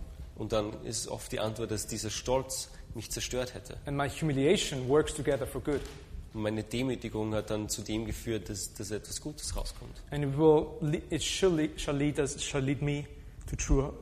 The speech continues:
Speaker 2: to true humbleness, to true humility.
Speaker 1: Und es führt mich dann zu, zu wahrer Demut und, und wahrer, wahrer Hingabe.
Speaker 2: And we can also misunderstand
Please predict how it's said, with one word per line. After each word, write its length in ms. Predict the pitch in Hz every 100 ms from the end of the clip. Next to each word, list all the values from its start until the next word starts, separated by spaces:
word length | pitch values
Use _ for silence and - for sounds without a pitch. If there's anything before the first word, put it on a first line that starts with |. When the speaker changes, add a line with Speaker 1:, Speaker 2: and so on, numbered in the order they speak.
| -
Speaker 2:
to 80 | 156
true 340 | - 139 127
humbleness, 360 | 120 139 113 -
to 60 | -
true 200 | 135 131 -
humility. 420 | 131 131 117 - - - -
Speaker 1:
Und 160 | 120 107
es 140 | 104
führt 180 | - 131
mich 180 | 131 -
dann 260 | 120 107
zu, 300 | 104 - 107 -
zu 220 | - 104
wahrer 300 | 104 107 117
Demut 480 | 104 107 127 104 95
und, 220 | 95 101
und 300 | 101 95 95
wahrer, 460 | 98 98 104 98 - - - - - -
wahrer 200 | 107 104
Hingabe. 480 | 107 127 113 95 92 107 - - - - - - - - - - -
Speaker 2:
And 200 | - 175 170
we 60 |
can 120 | 202
also 340 | 208 233 247 220
misunderstand 1080 | 185 180 226 214 208 151 - - 143 131